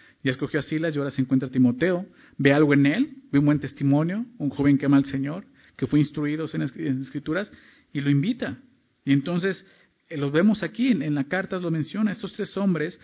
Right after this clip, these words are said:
Pablo, Silvano y Timoteo, fueron los misioneros cristianos mejor conocidos, ¿no? Y, y sobre todo, más respetados por los creyentes de Tesalónica, porque ellos llegaron a fundar la iglesia ahí. ¿Dónde vemos esto?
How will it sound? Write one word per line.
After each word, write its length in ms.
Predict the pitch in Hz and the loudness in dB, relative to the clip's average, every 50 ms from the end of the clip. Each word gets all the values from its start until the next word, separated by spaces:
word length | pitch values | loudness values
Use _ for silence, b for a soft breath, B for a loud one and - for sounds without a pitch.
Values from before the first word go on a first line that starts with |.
| B B B _ | B B B _
Pablo, 480 | - 156 165 175 175 170 165 170 170 B B B B B | -4 -2 0 0 2 2 0 0 -2 B B B B B
Silvano 440 | B - - 139 139 147 151 160 160 | B -12 -8 -4 -2 0 2 2 2
y 40 | 160 | 2
Timoteo, 380 | 156 143 135 127 127 156 156 | 0 0 0 0 0 0 -4
fueron 240 | 151 - 160 170 175 | -4 -2 -2 0 0
los 100 | 180 160 | 0 2
misioneros 520 | 151 143 - - 143 139 147 160 170 156 - | 0 0 0 0 0 0 0 0 -2 -4 -6
cristianos 460 | - 135 - - - 156 165 160 147 | -8 -10 -10 -6 -4 -4 -2 0 2
mejor 340 | 147 131 - - 160 160 - | 2 2 2 0 -2 -2 -2
conocidos, 840 | 170 165 147 123 - - - 170 190 196 170 156 151 - - _ b b b b b b | -4 -2 -2 -2 -4 -6 -8 -6 -4 -2 -2 -4 -4 -6 -12 _ b b b b b b
¿no? 180 | - 135 156 151 | 2 2 2 2
Y, 320 | 139 135 135 131 135 135 | 0 -6 -6 -6 -4 -4
y 60 | 131 123 | -6 -6
sobre 240 | - 139 135 127 | -6 -6 -6 -6
todo, 320 | 131 - 165 165 180 175 - b b b b b b _ - | -4 -2 -2 -2 -2 -4 -6 b b b b b b _ -2
más 220 | 139 135 156 170 | 0 0 0 0
respetados 580 | 190 185 - - 151 131 - 143 147 160 160 - | -2 -6 -6 -4 -6 -4 -4 -4 -4 -4 -4 -4
por 160 | - - 135 | -2 0 0
los 120 | 131 123 | 0 -2
creyentes 400 | - - 135 131 139 139 135 147 | -4 -6 -4 -4 -4 -2 -4 -4
de 80 | 135 120 | -6 -8
Tesalónica, 680 | 120 - 120 - 117 120 139 151 175 175 147 - - - | -8 -10 -14 -12 -12 -10 -8 -6 -6 -6 -6 -6 -10 -12
porque 320 | - - 120 - - 131 | -10 -10 -12 -10 -6 -6
ellos 240 | 135 147 147 139 139 | -6 -4 -6 -6 -6
llegaron 520 | 135 127 127 131 131 139 139 139 139 B B B B B B B | -6 -6 -4 -4 -2 -2 -2 -2 -4 B B B B B B B
a 60 | - | -16
fundar 520 | 117 - - 127 123 120 123 117 120 123 123 - - _ _ - | -16 -8 -2 0 0 2 2 0 -2 -6 -8 -18 -20 _ _ -10
la 120 | 123 117 | -8 -6
iglesia 400 | 117 113 113 117 117 117 - 127 | -6 -4 -4 -4 -6 -6 -6 -8
ahí. 240 | 120 160 196 165 - b b b b b b b b b b - | -6 -6 -6 -8 -8 b b b b b b b b b b -2
¿Dónde 280 | 143 139 143 147 147 | 2 4 6 6 6
vemos 280 | 147 151 156 143 131 - | 6 6 4 4 2 0
esto? 400 | 185 170 - - 127 120 131 | -4 -8 -8 -6 -4 -4 -4